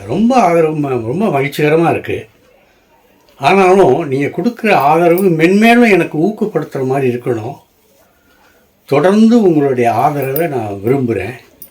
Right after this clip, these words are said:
தயவுசெய்து சப்ஸ்கிரைப் பண்ணாதவங்க சப்ஸ்கிரைப் பண்ணுங்க.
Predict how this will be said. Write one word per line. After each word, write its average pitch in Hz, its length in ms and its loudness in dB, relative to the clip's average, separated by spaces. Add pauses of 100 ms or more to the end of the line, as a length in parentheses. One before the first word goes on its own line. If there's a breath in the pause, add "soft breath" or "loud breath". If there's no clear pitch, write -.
(840 soft breath)
தயவுசெய்து 180 680 0
சப்ஸ்கிரைப் 240 580 0
பண்ணாதவங்க 143 600 -4 (100)
சப்ஸ்கிரைப் 165 460 -2
பண்ணுங்க. 90 440 -10